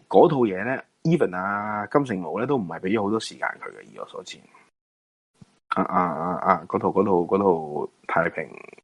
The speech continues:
睇吓先，我都仲搵緊太平輪。太平輪啊，sorry，唔係太平洋。太平輪啊，噉其實嗰套嘢都係分上下集添啦，直情。噉其實嗰套戲呢，金城武啊，或者黃曉明啊，或者章子怡嗰啲都係畀咗唔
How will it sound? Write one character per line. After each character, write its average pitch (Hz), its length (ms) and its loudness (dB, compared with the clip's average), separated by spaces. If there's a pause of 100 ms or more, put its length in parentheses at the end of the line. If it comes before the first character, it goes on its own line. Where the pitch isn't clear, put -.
(120)
睇 - 60 -8
吓 92 120 4
先， 95 100 -4
我 80 80 -8
都 90 80 -6
仲 92 120 -6
搵 67 120 -20
緊 78 120 -12
太 - 200 0
平 - 120 -10
輪。 - 140 -6 (460)
太 113 120 12
平 98 100 6
輪 87 260 0
啊， 95 60 -4
sorry， 98 360 2 (340)
唔 - 40 -2
係 95 100 0
太 101 160 6
平 78 160 -6
洋。 65 160 -12 (760)
太 131 120 8
平 110 100 2
輪 87 100 -8 (160)
啊， - 60 -20 (200)
噉 170 300 -2
其 95 140 -2
實 - 20 0
嗰 139 120 0
套 151 80 -2
嘢 120 200 4
都 139 140 -2
係 107 100 -6
分 120 200 -4
上 87 160 -8
下 85 160 -2
集 - 80 -6 (120)
添 98 140 -8
啦， 95 140 -8
直 87 80 -12
情。 - 120 -14 (380)
噉 190 160 2
其 135 100 2
實 - 20 2
嗰 143 120 -2
套 147 140 4
戲 117 200 6
呢， 135 280 0 (100)
金 160 160 2
城 101 160 -6
武 82 140 -10
啊， 95 80 -2
或 92 100 -4
者 127 100 0
黃 110 160 -2
曉 98 140 -4
明 107 180 -4
啊， 82 140 -4
或 85 100 -4
者 98 120 -14
章 117 180 -4
子 - 100 -12
怡 98 140 -12
嗰 82 80 -16
啲 92 100 -16
都 139 80 -10
係 110 120 -2
畀 - 220 -4
咗 120 80 0
唔 92 100 -6